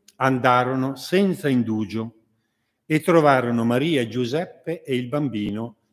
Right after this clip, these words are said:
adagiato nella mangiatoia. E dopo averlo visto, riferirono ciò che del bambino era stato detto loro.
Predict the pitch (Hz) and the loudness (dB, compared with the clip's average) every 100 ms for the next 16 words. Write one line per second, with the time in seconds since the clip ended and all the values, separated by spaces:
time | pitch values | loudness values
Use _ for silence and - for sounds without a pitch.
0 | _ - 135 139 120 151 175 170 139 127 | _ -6 -4 -2 -2 -2 -4 -4 -4 -2
1 | 123 131 139 120 127 - 101 98 101 _ | -4 -4 -4 -4 -8 -10 -12 -14 -18 _
2 | _ _ _ _ _ _ _ _ _ _ | _ _ _ _ _ _ _ _ _ _
3 | - 151 180 185 185 214 233 185 175 226 | -2 2 4 4 6 6 4 4 2 2
4 | 202 - 220 214 - _ _ _ _ _ | -2 -6 -8 -10 -14 _ _ _ _ _
5 | - 139 170 170 170 196 180 160 143 - | -8 -2 -2 0 2 2 0 0 -2 -4
6 | 123 110 - - 131 120 117 120 120 139 | -6 -6 -12 -8 -4 -4 -4 -2 -4 -4
7 | 160 170 175 - _ _ - 147 151 - | -4 -6 -8 -16 _ _ -8 -6 -6 -8
8 | 135 123 131 110 110 117 110 107 104 | -10 -8 -8 -8 -10 -8 -8 -8 -10